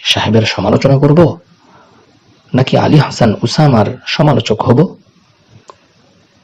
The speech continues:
উত্তর, কারোরই সমালোচক হওয়ার প্রয়োজন নেই। কেন?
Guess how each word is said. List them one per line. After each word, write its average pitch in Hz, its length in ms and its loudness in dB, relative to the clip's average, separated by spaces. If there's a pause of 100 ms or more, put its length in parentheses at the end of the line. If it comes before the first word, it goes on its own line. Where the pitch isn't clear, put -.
(320)
উত্তর, - 320 2 (760)
কারোরই 143 420 2
সমালোচক 131 560 2
হওয়ার 98 320 2 (160)
প্রয়োজন 113 400 2
নেই। 90 180 -2 (1000)
কেন? 120 180 4